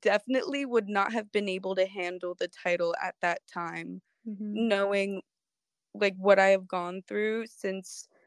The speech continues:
Speaker 1: the pageant in twenty twenty-two to the pageant twenty twenty-three. Like,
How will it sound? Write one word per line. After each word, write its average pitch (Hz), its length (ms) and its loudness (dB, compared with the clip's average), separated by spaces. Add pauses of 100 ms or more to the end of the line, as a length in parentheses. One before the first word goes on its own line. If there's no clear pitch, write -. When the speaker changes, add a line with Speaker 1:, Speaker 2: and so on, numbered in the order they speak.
(520)
Speaker 1:
the 208 140 4
pageant 190 680 8
in 180 240 6
twenty 185 300 2
twenty-two 185 840 2
to 196 140 0
the 185 100 2
pageant 185 420 2
twenty 185 240 -2
twenty-three. 185 680 -2
Like, 185 180 2